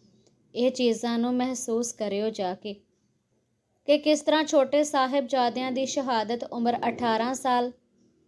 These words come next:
ਚੌਦਾਂ ਸਾਲ, ਨੌ ਸਾਲ ਤੇ ਸੱਤ ਸਾਲ ਦੀ ਸੀ। ਕਈ ਪੰਜ ਸਾਲ ਵੀ ਮੰਨਦੇ ਹਨ।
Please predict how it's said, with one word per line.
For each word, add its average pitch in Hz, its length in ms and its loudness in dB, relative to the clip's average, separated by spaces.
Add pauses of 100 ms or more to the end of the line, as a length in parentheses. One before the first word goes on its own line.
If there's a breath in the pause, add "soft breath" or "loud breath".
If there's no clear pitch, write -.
(520)
ਚੌਦਾਂ 247 420 2
ਸਾਲ, 247 380 2 (480)
ਨੌ 247 340 2
ਸਾਲ 254 360 2
ਤੇ 262 160 -2
ਸੱਤ 247 340 -4
ਸਾਲ 208 360 -4
ਦੀ 208 140 -6
ਸੀ। 220 240 -10 (1200)
ਕਈ 285 200 6
ਪੰਜ 294 340 2
ਸਾਲ 262 400 2
ਵੀ 277 140 0
ਮੰਨਦੇ 226 460 -2
ਹਨ। 220 260 -8